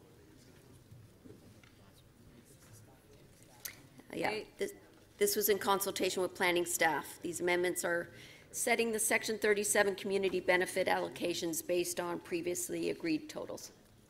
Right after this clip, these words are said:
Speaker 2: Okay, on page seven, T thirty-four twenty, Councillor Troisi, there's an amendment on the screen.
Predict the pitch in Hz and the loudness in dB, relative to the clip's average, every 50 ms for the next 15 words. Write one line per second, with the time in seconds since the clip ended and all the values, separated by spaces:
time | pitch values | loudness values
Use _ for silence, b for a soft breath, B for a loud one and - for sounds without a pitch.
0 | - - - - - - 202 202 202 202 202 202 - 240 214 214 - - - - | -20 -20 -20 -14 -8 -4 -2 -2 -2 -2 -2 -2 0 0 0 0 0 -4 -6 -2
1 | 233 214 208 214 226 214 208 - - 226 196 185 190 - - 202 196 196 196 196 | -2 -2 -2 -2 -4 -8 -8 -8 -8 -6 -6 -6 -6 -4 -4 -4 -2 -4 -4 -8
2 | 190 - 202 190 180 180 185 - - - 214 220 220 220 220 - - 226 220 220 | -8 -6 -4 -4 -4 -4 -6 -10 -8 -6 -4 -4 -4 -4 -8 -8 -6 -6 -6 -6
3 | 208 - - 208 180 175 180 - - 185 160 - - - 196 185 180 180 180 180 | -6 -10 -10 -8 -8 -8 -8 -10 -10 -12 -12 -12 -12 -10 -6 -6 -6 -6 -6 -10
4 | - - 180 175 170 165 165 170 156 156 156 - 165 160 160 160 165 170 185 185 | -10 -8 -6 -6 -6 -6 -6 -8 -8 -8 -8 -10 -12 -12 -10 -8 -8 -8 -8 -8
5 | 175 175 175 160 160 160 156 151 147 - - - - 185 180 180 185 185 185 185 | -8 -8 -8 -8 -8 -8 -10 -10 -12 -12 -12 -10 -6 -6 -6 -6 -6 -8 -10 -12